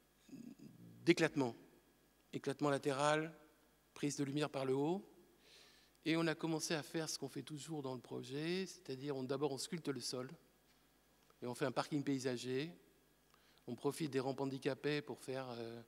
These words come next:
on sculpte le sol, on fait une assiette, et sur cette assiette, on pose, euh, un bâtiment de service et quatre thématiques, avec des interstices, et seuls,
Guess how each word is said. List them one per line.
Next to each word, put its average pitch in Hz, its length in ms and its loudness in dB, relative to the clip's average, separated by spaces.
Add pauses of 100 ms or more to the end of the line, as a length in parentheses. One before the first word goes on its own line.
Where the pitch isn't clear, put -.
(360)
on 127 60 -14
sculpte - 260 -6
le 131 60 0
sol, 175 240 0
on 143 100 0
fait 196 140 2
une 180 80 6
assiette, 151 560 0 (400)
et - 80 -4
sur 156 100 -2
cette 175 220 0
assiette, 175 560 -2 (560)
on 135 120 -4
pose, 160 560 0 (320)
euh, 139 480 -2
un 151 80 -2
bâtiment 151 300 -2
de - 40 -6
service 160 580 -4
et 135 100 -6
quatre - 500 -4 (200)
thématiques, - 600 -8 (920)
avec 139 260 -2
des 139 160 -2
interstices, 165 720 -4 (920)
et 131 160 -6
seuls, 170 280 2